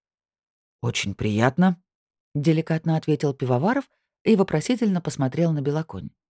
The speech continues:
"Ирина Александровна, а зачем всё это?" "О, Боречка здесь знает всё", — радостно разулыбалась Белоконь.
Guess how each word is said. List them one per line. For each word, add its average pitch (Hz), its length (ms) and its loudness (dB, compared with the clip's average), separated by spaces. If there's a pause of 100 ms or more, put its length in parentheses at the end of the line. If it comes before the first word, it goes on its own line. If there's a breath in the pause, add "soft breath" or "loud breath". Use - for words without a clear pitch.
(1080)
"Ирина 127 420 4
Александровна, - 840 -10
а 107 140 -4
зачем 127 400 2
всё - 200 -12
это?" - 220 -16 (1080)
"О, 214 280 6 (680 loud breath)
Боречка 233 680 4
здесь 220 300 2
знает 254 400 4
всё", — 110 380 -4 (460)
радостно 131 440 0
разулыбалась 127 600 0
Белоконь. 127 520 -2